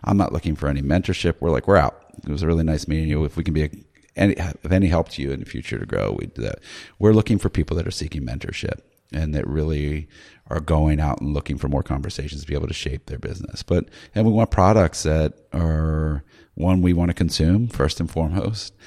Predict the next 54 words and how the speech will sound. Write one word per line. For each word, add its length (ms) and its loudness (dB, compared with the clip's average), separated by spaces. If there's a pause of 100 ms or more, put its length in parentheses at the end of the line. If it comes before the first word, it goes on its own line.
(240)
and 180 0
that 100 0
we 80 0
think 320 -2
will 600 -2
show 220 -2
up 100 -2
on 80 0
a 40 -2
grocery 340 -2
store 300 -4
or 80 -4
in 80 -6
a 80 -6
restaurant. 560 -10
So 340 0 (580)
we're 460 8
currently, 520 6
some 160 2
of 80 4
our 100 4
projects 540 2
are 180 -2
now, 280 4
we're 100 2
in 60 4
a 60 2
joint 260 0
venture 500 0
with 260 -2
Gwyneth 280 -2
Paltrow 580 0
and 100 -2
her 120 -4
brand 320 -2
Goop 460 0 (300)
for 100 -4
Goop 280 0 (180)
Food 220 4
Group, 380 -2
which 240 -8
is 160 -6
a 60 -6
health 200 -2
and 120 -6
wellness 320 -2
brand. 400 0
And 240 -4
she 100 -8
has 80 -8
three 300 0
New 100 2
York 180 2
Times 440 -4